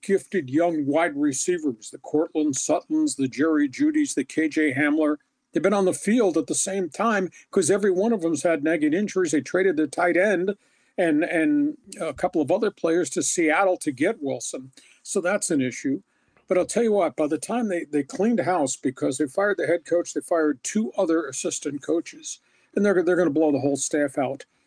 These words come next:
uh, once we get to the finish line this season. But the guy that made all the decisions is still there, George Payton, the general manager.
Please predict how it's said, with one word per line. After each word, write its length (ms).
uh, 100
once 240
we 80
get 160
to 80
the 80
finish 320
line 220
this 180
season. 400
But 120
the 80
guy 220
that 120
made 200
all 160
the 100
decisions 640
is 100
still 240
there, 240
George 320
Payton, 420
the 60
general 300
manager. 460